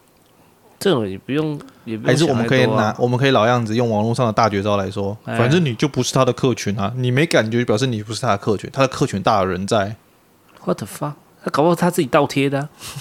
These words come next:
Speaker 2: <laughs> 但是没有啊，不能自己倒贴，那你去倒贴怎么人家不理你？对不对？可是人家就选了，人家就选了什么？人家选了焦糖哥哥，人家选了什么？四叉猫，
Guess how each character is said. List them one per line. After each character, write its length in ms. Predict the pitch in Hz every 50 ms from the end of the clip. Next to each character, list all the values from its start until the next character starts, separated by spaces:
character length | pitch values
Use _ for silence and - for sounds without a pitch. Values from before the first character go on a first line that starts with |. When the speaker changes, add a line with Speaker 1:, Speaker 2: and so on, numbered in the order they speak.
| - -
Speaker 2:
<laughs> 840 | 165 - - _ _ - - - 151 160 160 160 156 - - - - -
但 100 | 180 151
是 220 | 131 147 147 143 135
没 100 | 135 143
有 80 | 160 139
啊， 100 | 110 - - - - -
不 140 | 202 220
能 140 | 214 214 202
自 100 | 185 -
己 60 | 160
倒 180 | 139 160 147 135
贴， 140 | - - 135
那 60 | 165
你 120 | 156 135 113
去 120 | 104 139
倒 160 | - 143 120
贴 180 | 110 - 131 123
怎 100 | 117 113
么 120 | 107 107
人 120 | 104 104 107
家 160 | 107 110 107
不 120 | 107 110
理 100 | 110 104
你？ 240 | 101 101 101 101 101 104 - _ _ _ _ _ _ - - - - - - _ -
对 80 | 131
不 0 |
对？ 180 | 127 135 123 107
可 100 | - 151
是 60 | 147
人 160 | 170 175 165
家 80 | 160 160
就 100 | 156 170
选 220 | 165 - - 110
了， 180 | 104 104 101 101 117 - _ _ _ _ _ _ - -
人 60 | 131
家 120 | 135 160 170
就 80 | 165
选 120 | 160 - 139
了 80 | 113
什 120 | 110 120 107
么？ 180 | 98 98 104 - _ _ _ _ _ _ _ _
人 100 | - 135
家 60 | 139 143
选 120 | - 120
了 80 | 107 101
焦 160 | 98 - 117
糖 180 | 117 131 110
哥 120 | 104 101 101
哥， 320 | - - - - - 117 - _ _ _ _ _ _ _ _ _ _ _ _
人 120 | - 120
家 100 | 127 131
选 160 | 135 - 131 113
了 220 | 107 104 104 - -
什 100 | - 107
么？ 180 | - - - -
四 240 | - - - - 131
叉 240 | - - 117 113 117
猫， 320 | 117 110 110 117 117 117